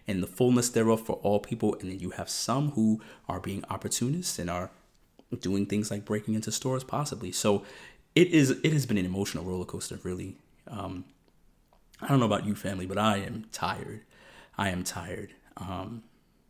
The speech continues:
and we need to take a break. And I need to take a break. And I need to relax and, and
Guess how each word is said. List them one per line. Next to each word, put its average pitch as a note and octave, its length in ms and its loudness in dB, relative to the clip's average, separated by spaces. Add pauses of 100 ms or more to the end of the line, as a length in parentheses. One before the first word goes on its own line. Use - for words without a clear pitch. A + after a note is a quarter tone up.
(400)
and B2 120 6
we D#3+ 80 8
need E3+ 140 6
to D#3+ 60 -4
take F3+ 140 2
a E3 60 2
break. - 200 -4 (720)
And A2 80 4
I C3 60 8
need B2 160 6
to F#2 60 -4
take - 180 -8
a - 40 -12
break. - 300 -18 (340)
And G2+ 200 0
I A2 80 2
need A2 180 6
to - 140 -4
relax G#2+ 580 0
and, F#2 320 -4
and F#2 300 -4